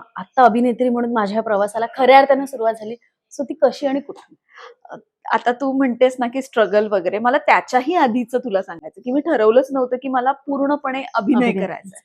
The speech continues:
Speaker 2: तर कॉलेजमध्ये असताना मला जे प्रोजेक्ट आलं ते केलं, म्हणजे मी अगदी साधे कॅरेक्टर्स पण केलेले. एका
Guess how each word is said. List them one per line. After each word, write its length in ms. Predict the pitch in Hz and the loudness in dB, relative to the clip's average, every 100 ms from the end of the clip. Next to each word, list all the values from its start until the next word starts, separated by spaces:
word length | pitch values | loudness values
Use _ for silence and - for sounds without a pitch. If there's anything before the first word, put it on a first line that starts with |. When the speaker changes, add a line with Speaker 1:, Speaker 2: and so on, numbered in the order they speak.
| _ _ - - - - | _ _ -20 -20 -20 -2
Speaker 2:
तर 220 | 262 285 | 0 0
कॉलेजमध्ये 640 | 277 254 208 247 262 269 294 | 2 4 6 4 2 2 2
असताना 340 | 294 294 294 | 0 -2 -2
मला 180 | 320 339 | -2 -2
जे 200 | 294 311 | -2 -4
प्रोजेक्ट 500 | 320 285 294 294 285 | 0 0 -2 -2 -2
आलं 180 | 269 277 | 0 0
ते 200 | 277 262 | -2 -4
केलं, 240 | 254 202 | -4 -4
म्हणजे 220 | 226 226 | -4 -6
मी 120 | 262 | -6
अगदी 680 | 330 254 220 202 254 330 339 | 0 2 0 -2 0 0 -2
साधे 500 | - - 190 175 262 | 0 4 6 4 2
कॅरेक्टर्स 540 | 269 277 254 - 262 262 | 0 -2 -4 -4 -4 -2
पण 160 | 269 | -8
केलेले. 340 | 254 196 180 175 | -6 -8 -8 -12
एका 240 | - 196 | -10 -10